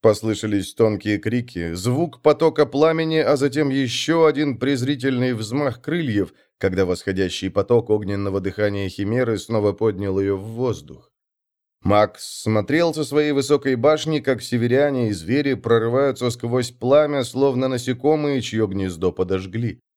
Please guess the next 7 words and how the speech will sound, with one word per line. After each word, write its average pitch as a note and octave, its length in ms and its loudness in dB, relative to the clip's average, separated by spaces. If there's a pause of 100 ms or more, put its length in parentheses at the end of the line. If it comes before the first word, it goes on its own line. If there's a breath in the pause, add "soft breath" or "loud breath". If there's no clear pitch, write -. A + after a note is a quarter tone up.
(320)
Яростно F#3 560 2
гремели D3 480 2
барабаны, F#2+ 640 -2 (300)
гудели A#2 440 4
голоса G#2+ 480 4
тысяч G2+ 500 -8
труб. B2 340 -4